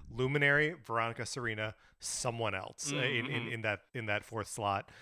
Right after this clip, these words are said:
Speaker 1: Uh, and, like, sometimes it was Jade, sometimes, uh, sometimes it was Rob, um, sometimes Eric, and obviously sometimes Sylvando. So I just listed all the characters. Um, but yeah, I d-, I am gonna stop talking now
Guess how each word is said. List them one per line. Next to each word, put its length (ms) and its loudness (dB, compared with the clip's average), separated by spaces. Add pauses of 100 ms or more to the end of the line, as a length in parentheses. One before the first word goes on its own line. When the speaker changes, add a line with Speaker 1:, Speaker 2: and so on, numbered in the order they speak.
(200)
Speaker 1:
Uh, 260 4
and, 340 0
like, 240 -2
sometimes 460 -2
it 20 -8
was 200 -8
Jade, 500 6
sometimes, 560 0
uh, 260 0
sometimes 300 -6
it 40 -8
was 120 -8
Rob, 400 6 (320)
um, 460 -2 (120)
sometimes 480 0
Eric, 460 2 (220)
and 80 -4
obviously 260 -2
sometimes 400 -4
Sylvando. 320 0
So 100 6
I 60 8
just 140 2
listed 240 0
all 100 2
the 80 -6
characters. 440 0 (380)
Um, 440 0 (320)
but 260 4
yeah, 240 2
I 140 6
d-, 180 -6
I 180 6 (640)
am 180 4
gonna 200 -2
stop 340 8
talking 380 4
now 320 4